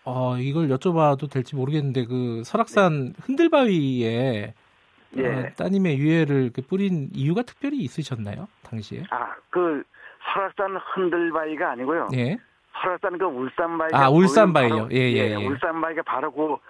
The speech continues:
Speaker 2: 보이는 옆, 옆인데,
Speaker 1: 예.
Speaker 2: 예, 그 거기는, 거기서는 아주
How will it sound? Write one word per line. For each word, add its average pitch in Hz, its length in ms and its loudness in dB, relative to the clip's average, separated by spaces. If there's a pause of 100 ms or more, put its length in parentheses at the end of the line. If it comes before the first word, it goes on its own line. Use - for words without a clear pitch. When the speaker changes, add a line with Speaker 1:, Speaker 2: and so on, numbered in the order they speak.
(180)
Speaker 2:
보이는 156 420 -2
옆, 123 140 -4 (580)
옆인데, 135 720 -4
Speaker 1:
예. 120 420 -4
Speaker 2:
예, 117 180 -2
그 - 140 -4
거기는, 170 440 -2 (140)
거기서는 156 640 -4
아주 156 140 -4